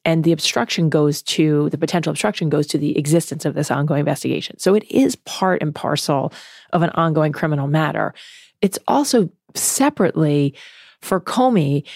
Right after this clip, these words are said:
he's the leader of the F B I. He's being put in a terrible position, and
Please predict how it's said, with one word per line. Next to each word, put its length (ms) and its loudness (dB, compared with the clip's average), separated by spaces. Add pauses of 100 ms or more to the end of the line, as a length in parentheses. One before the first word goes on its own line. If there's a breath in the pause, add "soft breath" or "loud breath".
(500 loud breath)
he's 300 2
the 80 4
leader 240 4
of 60 2
the 100 2
F 140 -2
B 120 0
I. 240 0
He's 200 2
being 200 0
put 260 -2
in 80 0
a 80 0
terrible 540 -2
position, 680 -4 (460 loud breath)
and 380 2